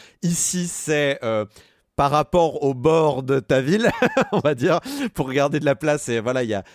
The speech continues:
il y a vraiment les portes de l'espace qui, qui s'ouvrent à nous, mais il faut leur laisser de la place aux portes de l'espace.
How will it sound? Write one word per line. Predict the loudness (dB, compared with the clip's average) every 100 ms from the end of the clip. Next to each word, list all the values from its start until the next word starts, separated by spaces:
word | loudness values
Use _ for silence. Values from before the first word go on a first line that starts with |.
| -8
il | -4
y |
a |
vraiment | 0 0 2
les | 0
portes | 2 0 0 0
de | 0
l'espace | 0 0 2 2 0 -6
qui, | -10
qui | -8 -8
s'ouvrent | -4 -2
à | 0
nous, | -2 -2
mais | -4
il |
faut | -6 -6 -2
leur | 0
laisser | -2 -2 -2
de |
la | -2
place | 0 0 0
aux | -6
portes | -4 -4
de | -4
l'espace. | -4 -2 -4